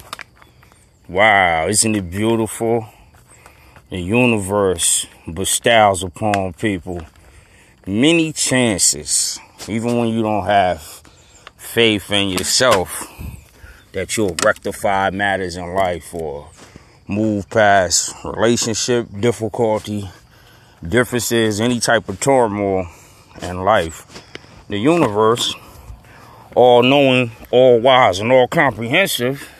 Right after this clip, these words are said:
gives you another chance to improve yourself, gives you another chance to find yourself. Doesn't take up any vengefulness and take you out. It just looks at you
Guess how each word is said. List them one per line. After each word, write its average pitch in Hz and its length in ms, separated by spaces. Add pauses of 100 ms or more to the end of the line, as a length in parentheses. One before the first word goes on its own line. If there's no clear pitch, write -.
(1400)
gives 98 280
you 101 140
another 101 320
chance 104 560
to 82 300 (380)
improve 113 560
yourself, 87 880 (640)
gives 107 220
you 107 100
another 107 300
chance 110 420
to 95 100
find 110 480
yourself. - 760 (760)
Doesn't 95 280
take 107 260
up 95 140
any 104 480 (460)
vengefulness 107 1160 (640)
and 82 180
take 110 320
you 107 200
out. 107 260 (320)
It 95 80
just 92 240
looks 110 320
at 107 260
you 104 320